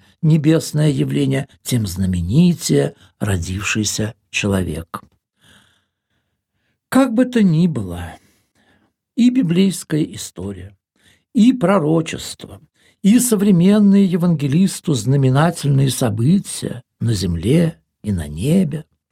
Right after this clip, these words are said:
всё это могло дать обильную пищу для размышлений и отразиться на форме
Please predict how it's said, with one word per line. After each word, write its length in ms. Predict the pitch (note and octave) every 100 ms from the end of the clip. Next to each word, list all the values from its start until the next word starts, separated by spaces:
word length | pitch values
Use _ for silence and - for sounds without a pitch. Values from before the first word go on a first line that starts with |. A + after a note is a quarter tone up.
| _ _ _ _ -
всё 400 | - - A#3+ B3
это 240 | G3 F#3+
могло 400 | D#3 D3 D3 E3+
дать 280 | D#3 D#3+ -
обильную 840 | D#3 B2 C3 D3 A3+ A3+ G#3+ A3 G3
пищу 760 | - F3+ D#3+ - - D3+ D#3 _ _ -
для 220 | A#2+ A#2+
размышлений 1040 | G#2 F#2 F#2 F2 G#2 A#2+ E3+ D#3+ C3+ - _ _ _ -
и 80 | C#3
отразиться 680 | C3 B2 A#2+ D#3+ D#3+ - B2+
на 160 | G#2+
форме 720 | E2 - C#3+ F#3+ F#3 F3 F#3+